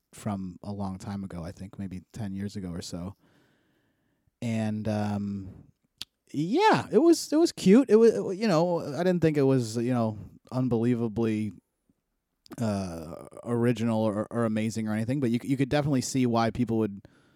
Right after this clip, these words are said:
maybe make the connection. Um, I watched the water video,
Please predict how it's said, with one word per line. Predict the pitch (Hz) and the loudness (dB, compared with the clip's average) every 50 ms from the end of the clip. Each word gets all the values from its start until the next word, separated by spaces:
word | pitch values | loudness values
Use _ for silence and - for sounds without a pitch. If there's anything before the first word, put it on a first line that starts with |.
| _ _ _ _ _ _ - | _ _ _ _ _ _ 0
maybe | 123 120 113 120 113 | 0 2 4 4 2
make | 110 110 113 110 - | 2 0 0 -2 -4
the | 117 107 | -6 -6
connection. | - - 110 104 104 110 - - 147 147 160 165 151 _ _ - | -6 -6 -6 -6 -6 -6 -2 0 0 0 0 0 -6 _ _ -8
Um, | - 110 107 107 101 101 101 95 92 - _ _ _ _ _ - | -6 -4 -2 -2 -2 -4 -6 -8 -12 -16 _ _ _ _ _ -8
I | - 113 | -4 -2
watched | 113 120 120 - - - | 2 2 2 0 0 0
the | - 113 | 0 0
water | 107 98 104 107 113 117 120 120 120 120 113 - _ _ _ _ _ _ _ _ _ _ _ _ _ _ _ _ _ _ _ - | 2 2 2 2 4 4 4 4 2 2 0 -4 _ _ _ _ _ _ _ _ _ _ _ _ _ _ _ _ _ _ _ -4
video, | 113 120 120 123 120 123 120 120 117 117 117 117 113 113 | -2 0 2 2 2 2 2 2 2 2 2 2 2 0